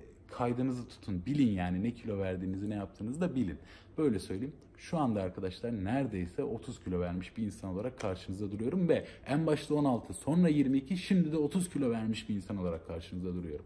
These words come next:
Yani bu konu hakkında gerçekten fazlasıyla bilinçliyim. Size yani kesinlikle ama kesinlikle önerdiğim şey bunu yavaş yapın arkadaşlar. Hayatınıza yayın. Hızlı yaptığınız an bıkıyorsunuz. Bir şeylerden kendinizi mahrum bıraktığınız an bıkıyorsunuz.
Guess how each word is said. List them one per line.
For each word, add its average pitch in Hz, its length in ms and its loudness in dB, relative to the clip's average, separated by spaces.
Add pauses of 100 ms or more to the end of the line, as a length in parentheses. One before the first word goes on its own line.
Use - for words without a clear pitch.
(100)
Yani 151 200 4
bu 180 100 4
konu 180 220 8
hakkında 175 380 6
gerçekten 175 680 4
fazlasıyla 147 680 0
bilinçliyim. 113 540 0 (200)
Size 165 260 0 (180)
yani 143 240 2 (380)
kesinlikle 175 540 4
ama 143 220 4
kesinlikle 151 420 -4
önerdiğim 143 500 4
şey 143 260 -2 (200)
bunu 147 140 2
yavaş 131 460 2
yapın 90 200 -6
arkadaşlar. 85 600 -8 (240)
Hayatınıza 139 580 4
yayın. 113 380 0 (180)
Hızlı 143 320 4
yaptığınız 139 480 2
an 127 160 2
bıkıyorsunuz. 98 600 -4
Bir 170 40 0
şeylerden 151 440 2
kendinizi 143 360 -2
mahrum 147 360 2
bıraktığınız 135 380 0
an 131 160 2
bıkıyorsunuz. 92 500 -6